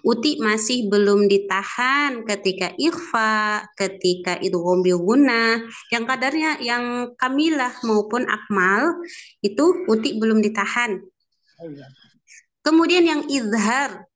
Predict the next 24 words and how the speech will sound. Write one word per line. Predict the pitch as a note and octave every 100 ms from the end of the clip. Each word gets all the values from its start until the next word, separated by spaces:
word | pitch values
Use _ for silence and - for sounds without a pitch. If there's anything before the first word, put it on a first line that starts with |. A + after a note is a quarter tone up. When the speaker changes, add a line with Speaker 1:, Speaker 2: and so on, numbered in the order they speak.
| _ _ _ _ -
Speaker 1:
yang | G#3 G3+ G3
izhar | A3+ G3 G#3 C#4 C#4+ A#3
Uti | G#3+ C#4+ E4
malah | A3 G3+ C4
ditahan | A3+ A3+ A#3 C#4 D4
kela-, | C#4 A#3+ D4+ F#4+ - _ _ _ _
kelamaan. | A#3+ A#3+ B3 C4 - C#4 D4+ C4+ A3 G3+ - _ _ _ _ _ _ _ - -
Hmm, | F3 G3 B3 B3+ A#3 G#3+ G3 G3 G3 - _ _ _ _ _ - -
kayaknya | G3+ A3+ E4
itu | B3 - A#3
deh, | F#3
Uti. | F3 F3+ B3 D4 - _ _ _ _ _ _ -
Yang | F#3+ F#3+ F3+
lainnya, | F3 E3+ F3 F3 F3 G3 A#3+ D4 D#4 E4 E4 - - - -
eh, | F#3 F3+ F3 F3 F3 F#3 - -
nanti | G#3 G3+ G3 G3
dulu, | F#3+ G3 D#4 - -
tapi | F#3+ F#3+ C#4+ C#4+
yang | G#3+ G3+
itu | A3 A3+ G3+
dulu | A3 C4+
dibenahin. | B3 F4+ G3 G3 G3 - G3
Nanti | G#3 C#4+ F#4
Uti | F4 E4+